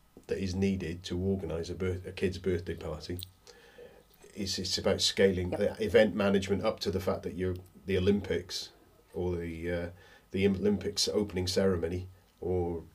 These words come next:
Speaker 1: a big, well, Glastonbury or whatever, all of those. It's, it's the skill sets of those events. Um, and I look at things like
Speaker 2: Yeah.
Speaker 1: London Marathon just on, on the weekend. The event management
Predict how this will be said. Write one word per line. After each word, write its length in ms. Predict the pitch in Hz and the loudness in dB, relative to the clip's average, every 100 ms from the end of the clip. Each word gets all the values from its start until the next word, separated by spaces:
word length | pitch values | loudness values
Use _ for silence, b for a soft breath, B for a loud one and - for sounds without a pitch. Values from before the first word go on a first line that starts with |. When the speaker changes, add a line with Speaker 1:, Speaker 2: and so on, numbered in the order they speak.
| _ _ - | _ _ -8
Speaker 1:
a 80 | 87 | -2
big, 280 | 98 92 92 - - - - - | 2 2 0 -14 -16 -12 -12 -10
well, 180 | 92 90 - - B B B B | -10 -10 -14 -20 B B B B
Glastonbury 600 | 101 101 - 85 85 90 | -2 2 0 0 0 2
or 80 | 85 | 2
whatever, 460 | 95 - 87 85 82 | 2 0 -2 -4 -2
all 180 | 95 92 | -2 -2
of 120 | 90 | -2
those. 340 | 92 69 - | -4 -4 -8
It's, 240 | 87 - - | -8 -8 -8
it's 280 | 101 - - - | -6 -6 -6 -6
the 100 | 95 | -2
skill 360 | 87 - 127 120 | 0 6 6 6
sets 320 | - 98 - | 2 0 0
of 60 | 95 | 2
those 220 | 95 92 | 2 2
events. 800 | 95 98 110 78 - - - - B B B B - | 0 4 4 4 -6 -6 -6 -8 B B B B -6
Um, 280 | 92 85 | -4 -2
and 160 | 85 87 | -4 -4
I 40 | |
look 240 | 90 87 - | -2 -4 -6
at 140 | - - - | -10 -12 -4
things 360 | 95 92 90 82 | -2 0 -2 -4
like 120 | 78 | -2
Speaker 2:
Yeah. 60 | 92 | 0
Speaker 1:
London 220 | 92 87 | 0 0
Marathon 340 | 95 92 90 | 0 -2 -4
just 220 | 78 - | -8 -4
on, 140 | 90 85 | -2 -2
on 80 | 82 - | -4 -6
the 60 | 87 | -8
weekend. 500 | 85 85 85 101 87 B B B - | -6 -8 -4 -4 -4 B B B 0
The 140 | 104 82 | 2 2
event 360 | 87 110 95 | 4 4 4
management 760 | 101 101 104 - 78 76 - | 2 2 2 -2 -6 -10 -12